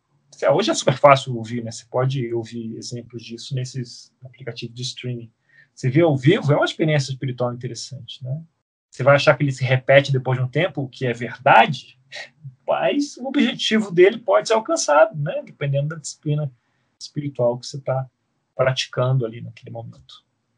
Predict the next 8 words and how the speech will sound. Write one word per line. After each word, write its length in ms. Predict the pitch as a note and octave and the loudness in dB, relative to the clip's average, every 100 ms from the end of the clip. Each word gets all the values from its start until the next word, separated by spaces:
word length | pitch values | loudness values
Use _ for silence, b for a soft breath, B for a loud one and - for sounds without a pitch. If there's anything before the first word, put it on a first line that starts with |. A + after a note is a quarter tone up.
| _ _ _ _ _ _ | _ _ _ _ _ _
Te 140 | - | 2
ajuda 380 | D3+ C#3 D#3 F3 | 4 6 6 6
a 20 | |
praticar 400 | C#3+ A#2+ - - | 4 0 -2 -4
alguma 240 | A2 - - | -6 -8 -18
disciplina. 400 | - - _ - _ _ | -18 -18 _ -20 _ _
Com 300 | D4 D#4 A3+ | 6 6 6
isso, 560 | G#3 B3 - C#4+ C#4+ | 4 2 0 2 2